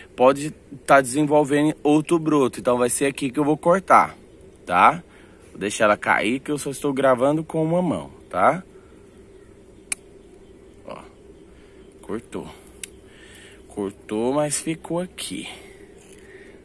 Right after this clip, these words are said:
Aí, ó. Vocês viram que ficou uma folhinha pequena aqui? Então,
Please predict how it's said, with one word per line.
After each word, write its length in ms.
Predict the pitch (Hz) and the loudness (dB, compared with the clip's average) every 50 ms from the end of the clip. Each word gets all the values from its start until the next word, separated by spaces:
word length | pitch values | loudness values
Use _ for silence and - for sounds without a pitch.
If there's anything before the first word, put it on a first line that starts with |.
| - - - | -20 -20 -12
Aí, 280 | - 92 90 78 71 71 | -6 -6 -4 -4 -4 -4
ó. 180 | 76 82 92 98 - - - - - - - - - - - - - - - - - - - - - - - - - - - - - - - - - - - - - - - - - | -4 -4 -4 -4 -8 -20 -20 -20 -20 -20 -20 -20 -20 -20 -20 -20 -20 -20 -20 -20 -20 -20 -20 -20 -20 -20 -20 -20 -20 -20 -20 -20 -20 -20 -20 -20 -20 -20 -20 -20 -20 -20 -20 -20 -20
Vocês 240 | - - 95 101 104 | -14 -10 -8 -6 -2
viram 320 | 123 139 147 135 123 117 | 0 0 2 2 0 0
que 140 | 107 - 120 | -2 -6 -10
ficou 360 | 110 - 117 104 - 123 120 | -8 -8 -8 -6 -2 0 0
uma 200 | 117 117 113 107 | 2 2 2 0
folhinha 420 | 104 - - 110 104 98 104 98 90 | 0 0 -2 -2 -2 -2 -4 -6 -6
pequena 580 | - - 127 123 123 - - 104 98 95 92 | -2 0 0 0 0 0 -2 -2 -2 -2 -4
aqui? 460 | 90 92 - - 147 147 139 - - - - - - - - - - - - - - - | -6 -6 -2 0 2 2 2 0 -4 -10 -20 -20 -20 -20 -20 -20 -20 -20 -20 -20 -16 -12
Então, 420 | - 107 101 - 98 82 73 - | -10 -10 -10 -8 -8 -8 -8 -10